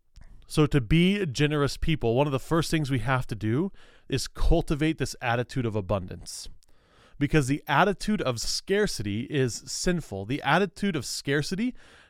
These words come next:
does not come from God, but that comes, in fact, from the enemy, the Satan. And this mindset of scarcity, of me needing to get mine and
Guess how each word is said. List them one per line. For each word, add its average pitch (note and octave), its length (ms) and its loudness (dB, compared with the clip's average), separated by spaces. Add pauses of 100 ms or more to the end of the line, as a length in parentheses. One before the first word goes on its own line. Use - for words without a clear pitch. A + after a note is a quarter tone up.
does D3+ 180 2
not F3+ 280 2
come G#3 340 0
from C#3 320 0
God, A#2 460 0
but C#3+ 100 -2
that C3+ 160 0
comes, F#3 420 -2
in C#3+ 160 -2
fact, C3+ 240 0
from B2 380 0 (400)
the D#3 180 4
enemy, A#2+ 300 0
the G#2 140 -4
Satan. - 480 -4 (1000)
And D#3+ 260 2
this D3+ 260 0
mindset E3 520 0
of D3 100 -6
scarcity, C#3+ 720 0
of A#2+ 180 -2
me D3+ 220 0
needing D#3 280 0
to B2+ 240 0 (280)
get F#3+ 200 6
mine D#3 340 2
and B2+ 100 -4